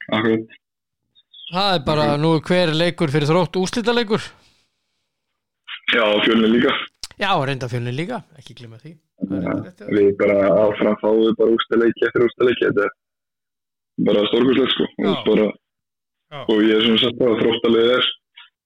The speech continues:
Speaker 1: þeir eru að mínu mati öflugir.
Speaker 2: Já.
Speaker 1: Þeir eru, veist, þetta taflan sýnir annað, sko.
Speaker 2: Já, já.
Speaker 1: Taflan segir að þeir eru mjög slakir, sko.
Speaker 2: Já, já.
Speaker 1: En þeir eru bara, þessi, þetta er hörkulið og,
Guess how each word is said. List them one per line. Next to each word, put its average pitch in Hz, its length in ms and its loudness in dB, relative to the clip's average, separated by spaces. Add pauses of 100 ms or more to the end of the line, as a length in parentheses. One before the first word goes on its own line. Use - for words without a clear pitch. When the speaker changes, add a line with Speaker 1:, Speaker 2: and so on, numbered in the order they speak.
(680)
Speaker 1:
þeir 110 160 2
eru 135 240 2 (640)
að 120 100 4
mínu 131 220 4
mati 139 260 2 (100)
öflugir. 147 440 2 (280)
Speaker 2:
Já. - 180 -8
Speaker 1:
Þeir 107 220 0
eru, 120 160 4 (1300)
veist, 110 180 -4
þetta 110 280 2
taflan 135 400 2 (120)
sýnir 139 340 2
annað, 147 240 2
sko. - 140 0 (220)
Speaker 2:
Já, 143 200 -12
já. 147 160 -8
Speaker 1:
Taflan 113 240 0
segir 117 160 2
að 117 120 0
þeir 120 180 -8
eru 117 140 2
mjög 120 120 2
slakir, 135 320 0
sko. 135 140 -2 (220)
Speaker 2:
Já, 139 180 -10
já. 123 140 -6 (500)
Speaker 1:
En 104 220 -2
þeir 110 160 0
eru 123 180 0
bara, 127 260 2
þessi, 120 240 -2
þetta 110 160 -4
er 104 120 2
hörkulið 117 420 2
og, 110 220 4